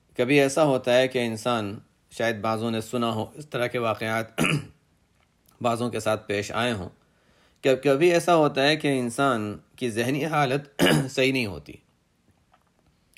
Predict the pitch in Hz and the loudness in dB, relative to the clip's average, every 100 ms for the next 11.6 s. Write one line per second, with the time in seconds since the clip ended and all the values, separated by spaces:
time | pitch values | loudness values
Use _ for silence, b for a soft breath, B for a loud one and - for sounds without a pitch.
0 | _ _ _ _ _ - 131 143 156 165 | _ _ _ _ _ 0 2 4 6 6
1 | 175 151 147 151 165 156 147 156 160 151 | 6 4 4 2 2 2 4 6 6 6
2 | 139 135 143 147 127 127 147 143 131 139 | 4 4 2 4 4 4 2 2 2 2
3 | 131 127 143 135 131 135 120 113 113 110 | 0 0 2 2 2 2 2 2 0 -4
4 | 95 87 98 101 113 123 113 110 113 113 | -6 -6 -6 -6 -2 -2 -2 -2 -4 -4
5 | 113 107 104 104 98 87 80 82 - 135 | -6 -6 -6 -8 -8 -10 -10 -10 -6 0
6 | 151 143 113 110 - 85 76 - - _ | 2 2 2 0 -2 -8 -10 -14 -20 _
7 | _ _ _ _ _ _ _ _ _ _ | _ _ _ _ _ _ _ _ _ _
8 | - 127 104 135 160 151 123 120 135 131 | -2 -2 0 -2 0 0 -2 -2 -2 -2
9 | 113 92 110 135 139 120 117 113 113 127 | -2 -2 0 0 0 -4 -2 -2 0 -2
10 | 117 110 110 113 113 101 98 104 90 87 | -4 -4 -2 -2 -2 -2 -2 -2 -6 -8
11 | 78 - - 76 95 | -8 -12 -16 -18 -20